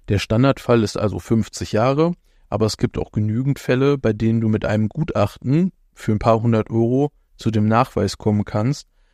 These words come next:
dass du zum Beispiel nur über fünfundzwanzig Jahre abschreiben kannst. Das würden dann vier Prozent Abschreibung im Jahr sein und hier in unserem Beispiel wären das dann sechstausendsechshundertachtundsechzig Euro jährlich.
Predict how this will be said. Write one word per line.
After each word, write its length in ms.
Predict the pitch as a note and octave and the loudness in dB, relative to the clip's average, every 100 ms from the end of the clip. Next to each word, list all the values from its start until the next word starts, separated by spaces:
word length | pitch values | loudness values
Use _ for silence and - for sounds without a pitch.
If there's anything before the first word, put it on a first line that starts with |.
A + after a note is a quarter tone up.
| _ | _
dass 160 | G2+ - | -4 -2
du 80 | |
zum 200 | A#2 - | -2 -2
Beispiel 360 | A2 A2 - A#2 | 2 2 2 0
nur 180 | A2+ F#2+ | 2 2
über 180 | A2 G#2+ | 2 0
fünfundzwanzig 680 | - A#2+ G#2+ - G2 G#2+ | 2 2 0 -4 -6 -6
Jahre 280 | - G2 F2+ | -2 0 0
abschreiben 500 | - - - - - | -4 -8 -8 -8 -6
kannst. 420 | - - - - - _ _ _ _ - | -8 -8 -10 -18 -20 _ _ _ _ -6
Das 220 | G2+ G#2+ | -4 0
würden 260 | A#2 B2+ B2 | 2 4 4
dann 200 | A2+ A2 | 4 2
vier 220 | - C3 | 2 0
Prozent 460 | - - - G#2 - | 0 -4 0 0 0
Abschreibung 580 | - - F#2+ F#2+ G2 | -6 -2 0 0 0
im 140 | F2 G2+ | 0 0
Jahr 240 | G2 G2+ | 0 -2
sein 320 | G#2 G#2+ A#2 - _ _ | -2 -2 -2 -4 _ _
und 140 | A2+ G#2+ | -4 0
hier 140 | A#2+ | 0
in 80 | A2 | 0
unserem 360 | A2+ A2+ A2+ | 0 2 2
Beispiel 520 | G#2 G#2+ A2+ - A#2+ A2+ | 2 0 0 0 2 4
wären 200 | G#2+ G#2+ | 2 2
das 160 | A2 | 0
dann 200 | - A2 | 0 0
sechstausendsechshundertachtundsechzig 1800 | G#2 G#2+ - - A#2 A2 G#2+ G#2 - A#2 G#2 C3+ A2+ A2+ G#2 F#2+ - - | -2 -6 -4 2 2 2 0 -2 0 0 0 -2 -2 -2 -2 -4 -6 -8
Euro 260 | B2 G#2+ - | -4 -4 -4
jährlich. 500 | F2+ F#2+ F#2+ F2+ - | -4 -4 -4 -8 -12